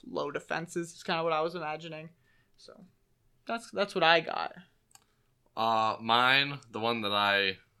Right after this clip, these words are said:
Speaker 2: uh, whipped up last week
Speaker 1: Mm-hmm.
Speaker 2: was, uh,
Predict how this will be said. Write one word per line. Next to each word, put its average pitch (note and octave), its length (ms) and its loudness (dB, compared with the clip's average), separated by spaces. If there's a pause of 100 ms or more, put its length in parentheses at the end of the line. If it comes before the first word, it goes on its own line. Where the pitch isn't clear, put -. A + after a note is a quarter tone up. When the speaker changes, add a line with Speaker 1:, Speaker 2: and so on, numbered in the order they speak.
Speaker 2:
uh, F#2+ 200 0
whipped F#2+ 320 -4
up F#2 240 -4
last F2 360 -6
week F2+ 280 -6 (320)
Speaker 1:
Mm-hmm. E3+ 220 -16 (120)
Speaker 2:
was, F#2+ 300 -6
uh, F#2 300 -2